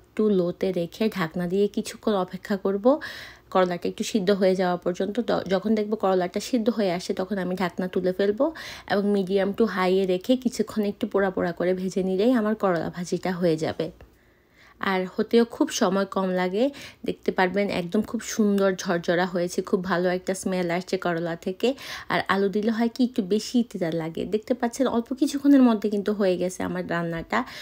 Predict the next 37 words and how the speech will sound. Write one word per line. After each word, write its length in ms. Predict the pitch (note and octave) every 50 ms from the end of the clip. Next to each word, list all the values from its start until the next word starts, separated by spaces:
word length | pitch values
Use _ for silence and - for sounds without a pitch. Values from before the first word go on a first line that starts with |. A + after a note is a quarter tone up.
| - - _
খুবই 280 | - - C4 A#3 A#3+ B3+
মজা 280 | B3+ B3+ A#3 G#3 F#3+ F3+
লাগে 200 | F3 F3+ F3 F3 F3+
এভাবে 260 | F3 F#3 F#3 E3+ F3+
করলা 360 | F3 - F3 E3+ E3+ E3+ E3+
করে 340 | E3 - - E3 E3+ E3 E3+
খেয়ে 320 | - - - F3 E3+ E3+
দেখতে 420 | E3 E3+ F3 E3 - _ _ - F3
পারেন 280 | - E3+ E3+ E3+ E3+ E3+
আপনারা। 440 | E3 E3+ - - E3+ F3 F#3+ A3 B3+ - - - - - - - - -
তারপর 280 | - G#3 G#3 G3+ - G3
আমি 180 | F#3+ F#3+ G3 F#3+
একই 240 | F3 F3 - - -
পাত্রের 380 | - G3+ F#3 - - F3 E3+
মধ্যে 300 | F3 E3 D#3+ D#3+ - G3+ F#3 - -
আরও 160 | F3+ E3+ F3+ G3 G#3
একটু 140 | - - - -
তেল 160 | G3 F#3 F3+
নিয়ে 200 | F3 F3 F3 E3+
নিয়েছি। 440 | E3+ E3+ E3 E3+ F3 F3 - - - B3 C#4 - - - - - - -
আপনারা 420 | - F#3+ F#3+ - E3+ E3 D#3+ E3 F3
চাইলে 400 | F3 - E3 D#3+ E3 E3+ F3 E3+ F3 E3 - - _ _ _ _ _ - - _ _ _
একটু 240 | B3 F#3+ F#3 - F#3+
বেশিও 300 | E3 F#3 F3 - - G3+
দিতে 220 | F#3 F#3+ F#3 - F3+
পারেন, 200 | E3 F3 F3 F#3 F#3
কমও 280 | - - E3+ E3 E3+
দিতে 220 | E3+ F3+ - - F3
পারেন। 280 | F3+ F#3 F#3 G3 A3+ C4 C4+ -
এখানের 320 | A3 - G#3+ F#3+ F#3+ F#3
মধ্যে 240 | F#3 F3+ E3+ - F3+
আমি 180 | E3+ F3 F3
দিয়ে 220 | F3 E3 E3+ E3+ E3+
দিলাম 300 | E3 F3 E3+ F3+ F#3 F#3
কয়েকটা 380 | F3+ - E3+ E3 E3 - - F#3
শুকনো 360 | F#3 - - G3+ - - F#3
মরিচ, 400 | F3 F3 E3+ E3 E3+ G3+ A#3+ A#3